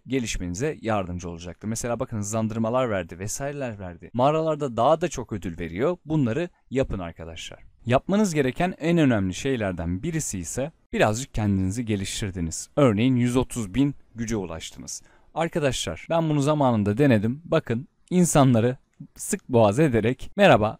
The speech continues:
ben tecrübeli bir oyuncuyum. Klanınıza katılabilir miyim? Eğer yeterli gelişmeyi görmezseniz klanda atabilirsiniz." gibi mesajlar gönderdim. Hatta klana da alındım fakat başka işlerim olduğu için oynayamamıştım. Denemiştim en azından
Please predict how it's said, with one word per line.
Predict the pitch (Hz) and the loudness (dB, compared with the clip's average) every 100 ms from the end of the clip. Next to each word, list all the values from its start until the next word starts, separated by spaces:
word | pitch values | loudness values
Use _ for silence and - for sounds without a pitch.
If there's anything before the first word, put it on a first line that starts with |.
| _ | _
ben | - 175 | 4 6
tecrübeli | 170 170 151 156 151 | 6 2 4 2 2
bir | 120 | 4
oyuncuyum. | 110 104 110 123 | 4 4 2 0
Klanınıza | 180 156 135 | 4 4 4
katılabilir | 147 - 135 113 101 | 0 -2 0 2 2
miyim? | 95 117 | 0 2
Eğer | 170 147 | 4 6
yeterli | 135 - 135 123 | 6 4 2 2
gelişmeyi | 117 - 120 | 0 0 0
görmezseniz | 156 147 95 - 110 | 4 4 4 0 -2
klanda | - 127 113 | 4 4 4
atabilirsiniz." | - 113 101 98 110 117 | 0 -8 -8 -8 -8 -8
gibi | 117 117 | -6 -4
mesajlar | 104 - 98 113 | -4 -6 -4 -4
gönderdim. | 107 92 82 82 82 151 - - _ | -4 -4 -6 -8 -10 -10 -12 -18 _
Hatta | - - 143 | -10 -2 -2
klana | - 123 127 135 | -2 -4 -4 0
da | 127 - | -2 -2
alındım | 110 101 92 151 175 | -4 -2 -4 -4 -6
fakat | 151 151 143 - | -4 -4 -6 -6
başka | 127 - | -6 -6
işlerim | 160 - 127 107 | -6 -4 -4 -4
olduğu | 117 104 | -6 -6
için | 98 - 101 | -6 -4 -4
oynayamamıştım. | - 151 151 135 104 90 - - 190 - | 0 2 4 2 2 0 -4 -6 -8 0
Denemiştim | 165 151 113 - - 101 | 2 4 2 -2 -8 -8
en | 85 | -8
azından | 87 90 90 135 196 | -8 -8 -6 -6 -6